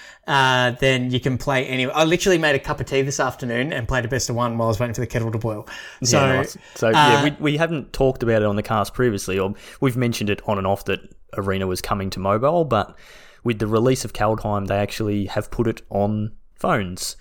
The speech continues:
Speaker 1: Yeah,
Speaker 2: uh,
Speaker 1: and
Speaker 2: which
Speaker 1: worth
Speaker 2: everyone was
Speaker 1: shouting
Speaker 2: pretty
Speaker 1: out,
Speaker 2: skeptical about.
Speaker 1: yeah, worth shouting out that in episode fifty, when we did our mailbag special,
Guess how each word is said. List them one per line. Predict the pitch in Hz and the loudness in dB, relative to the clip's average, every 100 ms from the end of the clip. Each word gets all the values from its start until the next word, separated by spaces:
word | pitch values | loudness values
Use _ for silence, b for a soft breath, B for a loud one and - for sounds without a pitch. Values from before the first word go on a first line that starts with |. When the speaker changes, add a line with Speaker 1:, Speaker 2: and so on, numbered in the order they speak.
| B - | B -4
Speaker 1:
Yeah, | 208 180 - | 0 0 4
Speaker 2:
uh, | - 98 | 4 4
Speaker 1:
and | 98 | 2
Speaker 2:
which | 117 170 | 2 6
Speaker 1:
worth | 202 | 6
Speaker 2:
everyone | 139 143 127 | 6 6 6
was | |
Speaker 1:
shouting | 190 180 175 | 6 6 4
Speaker 2:
pretty | 147 | 4
Speaker 1:
out, | 143 | 4
Speaker 2:
skeptical | 135 - - 110 | 2 0 -4 -2
about. | 107 160 - - - | 0 -2 -4 -10 0
Speaker 1:
yeah, | 160 | 2
worth | 147 180 | 4 2
shouting | 175 185 160 147 | 4 2 2 2
out | 139 135 - | 0 0 -2
that | 131 139 - | -2 -2 -4
in | 151 139 | -6 -2
episode | 151 190 175 180 143 | -2 -2 0 0 0
fifty, | - 156 - 135 | -2 -2 0 0
when | 120 120 | 0 0
we | |
did | 117 120 | 0 0
our | 117 | 0
mailbag | 117 120 127 127 117 117 | 0 0 2 0 -2 -4
special, | - 107 - 120 190 - | -6 -6 -2 -2 -2 -6